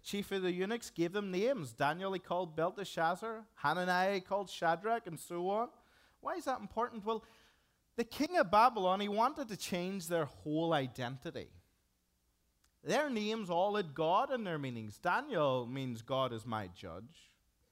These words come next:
Shadrach, or Hananiah means the Lord shows grace. And they got changed to Belteshazzar, which was related to Bel Marduk,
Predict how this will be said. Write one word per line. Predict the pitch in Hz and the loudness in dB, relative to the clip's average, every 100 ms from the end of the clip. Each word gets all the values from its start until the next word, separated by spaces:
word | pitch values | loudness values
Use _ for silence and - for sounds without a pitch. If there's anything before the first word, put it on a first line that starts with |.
| _ _ _ _ | _ _ _ _
Shadrach, | - - 196 220 233 208 170 - - _ _ _ - | -8 0 2 2 0 0 0 -4 -20 _ _ _ -4
or | 127 | 0
Hananiah | 196 196 185 165 190 185 | 2 2 2 2 4 2
means | 160 139 | -2 -6
the | 143 | -6
Lord | 127 127 131 131 | -2 0 0 -4
shows | - 131 113 110 | -8 -8 -8 -12
grace. | - 117 95 131 - - - _ _ _ _ _ _ _ _ | -12 -10 -10 -12 -18 -20 -20 _ _ _ _ _ _ _ _
And | 139 | -4
they | 139 | -2
got | 165 175 | -2 -4
changed | - 233 285 117 92 - - | -6 -6 -6 -14 -18 -18 -12
to | 110 101 - _ _ - | -10 -10 -16 _ _ -6
Belteshazzar, | 123 117 110 - 117 110 127 170 247 _ _ _ _ | -4 -4 -8 -8 -6 -6 -6 -12 -16 _ _ _ _
which | 117 110 - | -20 -20 -14
was | 113 110 101 - - | -10 -10 -10 -18 -20
related | 117 113 110 101 | -10 -6 -6 -8
to | 110 | -10
Bel | 95 110 113 113 | -6 -4 -2 -2
Marduk, | 107 101 104 107 185 | -4 -2 -4 -4 -8